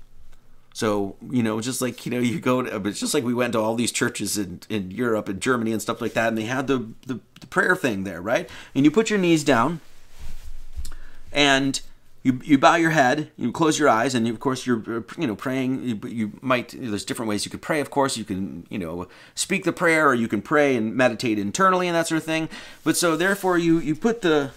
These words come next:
you put the goat on the ground. So in other words, you put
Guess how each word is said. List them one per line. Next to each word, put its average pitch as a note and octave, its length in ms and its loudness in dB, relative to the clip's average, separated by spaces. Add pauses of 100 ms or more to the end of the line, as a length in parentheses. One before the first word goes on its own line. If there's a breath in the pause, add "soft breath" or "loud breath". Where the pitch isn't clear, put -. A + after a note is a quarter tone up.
you D#3 80 -4
put D3 200 2
the F3+ 60 4
goat D#3 380 4
on C3+ 160 2
the D3+ 80 0
ground. A#2 340 0
So G#2 400 0 (480)
in D#3+ 100 4
other F#3+ 140 6
words, D3+ 240 2
you D#3+ 80 0
put F#3 360 4